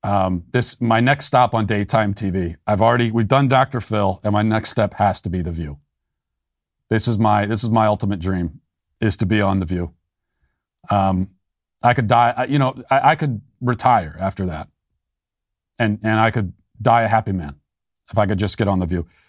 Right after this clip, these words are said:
I think everyone needs to reach out to the, to the people of The View and demand, in fact, that they feature the number one best-selling L G B T children's author in the world on their show.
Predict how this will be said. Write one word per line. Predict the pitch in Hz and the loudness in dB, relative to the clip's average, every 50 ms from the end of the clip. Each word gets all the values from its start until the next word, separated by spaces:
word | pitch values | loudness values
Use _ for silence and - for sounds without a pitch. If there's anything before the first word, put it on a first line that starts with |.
| _ _ _ _ _ _ _ _ _ _ _ _ _ _ _ _ - | _ _ _ _ _ _ _ _ _ _ _ _ _ _ _ _ 2
I | 117 | 4
think | 147 165 135 - - 135 - | 4 2 0 -2 -8 -2 2
everyone | 147 165 180 196 202 190 | 2 2 4 4 2 2
needs | 180 156 - | 2 0 0
to | 143 | 0
reach | 127 135 156 139 - | 0 0 0 2 4
out | 151 139 139 139 143 | 4 4 4 2 0
to | - 131 | -2 0
the, | 123 127 127 | 0 0 0
to | 117 - 127 | 0 -2 -2
the | 107 | 0
people | 143 131 131 139 | 0 0 2 2
of | 120 | 0
The | 123 | 0
View | 104 110 107 101 98 101 107 - | 0 0 0 2 0 0 -2 0
and | 107 110 107 107 107 101 | 0 0 2 2 2 2
demand, | 117 107 113 113 123 160 214 190 110 95 90 | 2 2 2 2 2 2 2 0 0 -2 -4
in | 92 95 | -4 -4
fact, | 98 - 107 92 85 82 80 80 - _ | -2 0 0 0 0 -2 -4 -6 -10 _
that | 104 95 110 104 90 - | -2 -2 0 0 0 0
they | 127 131 127 | 0 0 0
feature | - - 127 123 110 - - 110 101 98 | 0 0 0 0 0 0 0 0 0 0
the | 95 87 101 104 101 | 0 0 0 0 0
number | 98 101 113 120 117 120 | 2 2 2 2 2 2
one | 113 113 110 110 | 2 2 0 0
best-selling | 98 110 107 104 - - 107 101 101 95 | 0 0 -2 -2 0 0 0 0 0 0
L | 95 98 | -2 -2
G | 95 98 | -2 -2
B | 85 95 | -4 -4
T | 85 98 | -4 -4
children's | 92 - - 98 87 92 87 | -4 -4 -4 -4 -4 -4 -2
author | 98 92 90 85 92 92 95 - | -2 -2 -2 -2 -4 -6 -8 -4
in | - 127 127 | -2 0 0
the | 123 117 | 0 0
world | 101 104 117 120 113 98 90 87 85 82 | 0 2 2 2 2 0 -2 -4 -4 -6
on | 92 98 95 90 | -6 -4 -4 -4
their | 90 85 82 | -4 -6 -6
show. | - - 90 - - - | -8 -10 -10 -12 -14 -20